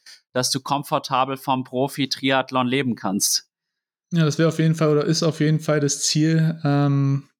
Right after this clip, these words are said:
Speaker 2: was mich gerade da irgendwie so ein bisschen, woraus ich die Motivation ziehe.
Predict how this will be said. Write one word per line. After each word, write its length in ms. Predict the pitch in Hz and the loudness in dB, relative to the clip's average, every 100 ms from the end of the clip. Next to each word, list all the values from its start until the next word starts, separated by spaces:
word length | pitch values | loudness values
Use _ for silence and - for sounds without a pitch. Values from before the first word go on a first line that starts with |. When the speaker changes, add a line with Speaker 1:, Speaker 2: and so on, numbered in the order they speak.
| _ | _
Speaker 2:
was 220 | 160 143 | -4 0
mich 160 | 147 - | 0 -2
gerade 400 | - 139 147 143 | -2 0 2 2
da 280 | 143 147 143 | 4 4 4
irgendwie 680 | 156 151 143 143 143 139 - - _ | 4 2 2 2 2 2 -2 -14 _
so 140 | 143 | -2
ein 60 | 135 | 0
bisschen, 520 | 156 151 139 135 - | 0 0 0 0 -2
woraus 360 | 139 143 139 | 0 2 0
ich 80 | 143 | -2
die 100 | 143 | 0
Motivation 760 | 135 135 - 135 - - 139 139 | 0 0 -2 -4 -4 -2 0 0
ziehe. 440 | - 135 131 | -2 -2 -2